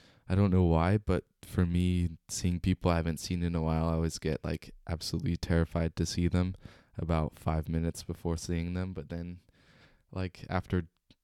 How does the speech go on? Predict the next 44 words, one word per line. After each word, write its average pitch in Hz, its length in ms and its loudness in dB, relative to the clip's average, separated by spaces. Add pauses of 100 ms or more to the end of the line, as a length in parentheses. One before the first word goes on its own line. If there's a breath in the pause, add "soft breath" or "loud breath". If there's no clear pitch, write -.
(420)
fifteen 95 440 4
minutes 90 300 2
of 82 100 0
being 82 260 2
together, 85 440 6
it 78 80 0
just - 240 -4
feels 82 220 0
so 80 180 0
comfortable, 80 640 0
and 78 300 -4
I 80 120 -6
just 80 220 -12
get - 180 -4
so 78 180 2
happy 80 380 -2
that - 160 -4
we're 80 120 -2
together. 80 480 -4
And 78 200 -6 (1040 loud breath)
yeah, 107 220 -2
it, 92 260 -6
it's - 320 -14
been 95 540 -4 (460 soft breath)
scary 101 340 -2
for 95 140 -8
me 92 160 -4
to 98 140 0
reach 90 200 2
out 92 160 2
to 85 100 -4
friends, 104 380 -4
but 87 160 0
I 87 160 2
know 92 240 0
that 87 340 -4
as 90 160 0
soon 95 180 2
as 92 120 6
I 92 60 8
start 90 240 2
talking 95 300 0
to 92 80 4
them, 95 280 2